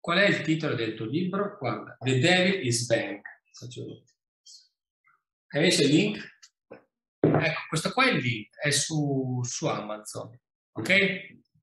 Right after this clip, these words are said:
È, è un argo-, è, mm, un libro che io metterei obbligatorio per leggere, cioè che tutti dovrebbero leggere, perché è molto interessante. Ci sono vent'anni di esperienza dentro e,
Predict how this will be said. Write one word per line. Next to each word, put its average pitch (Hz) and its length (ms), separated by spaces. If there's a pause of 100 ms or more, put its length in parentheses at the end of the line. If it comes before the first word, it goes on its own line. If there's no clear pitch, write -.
(320)
È, 147 760
è 165 120
un 175 80
argo-, 175 300
è, 180 320
mm, 156 420
un 185 180
libro 160 920 (960)
che - 100
io 226 100
metterei 165 440
obbligatorio 160 600
per 151 120
leggere, 110 640 (220)
cioè - 200
che 143 120
tutti 185 240
dovrebbero 131 480
leggere, - 600 (400)
perché 147 320
è 147 40
molto 190 220
interessante. 135 840 (800)
Ci - 200
sono 139 120
vent'anni 147 460
di 135 60
esperienza 143 600
dentro 196 680
e, 120 400